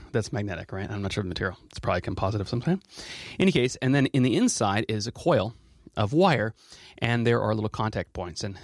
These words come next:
as electricity hits those contact points, the electricity flows through that coil of wire. Uh, the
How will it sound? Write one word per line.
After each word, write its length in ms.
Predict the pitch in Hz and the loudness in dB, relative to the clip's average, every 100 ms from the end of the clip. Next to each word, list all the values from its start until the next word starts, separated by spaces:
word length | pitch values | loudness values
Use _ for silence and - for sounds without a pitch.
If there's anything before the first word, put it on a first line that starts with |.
| - | -2
as 200 | 113 123 | 2 4
electricity 520 | 117 - 120 113 110 | 2 2 -2 -2 -4
hits 220 | - 127 | -4 -2
those 140 | 117 - | -2 0
contact 380 | 143 139 113 | 2 2 0
points, 340 | - 104 107 - - - - | 0 0 -2 -8 -16 -20 2
the 80 | 117 | 4
electricity 360 | 110 107 110 | 4 0 -2
flows 440 | 95 - 110 117 - | -2 4 8 8 6
through 120 | 113 | 2
that 140 | 98 | 2
coil 200 | - 98 | 2 0
of 120 | 92 | 2
wire. 360 | 120 127 127 123 - _ - - - | 4 4 4 0 -6 _ -20 -12 -2
Uh, 220 | 104 92 | 0 0
the 300 | 101 92 92 | 0 -4 -6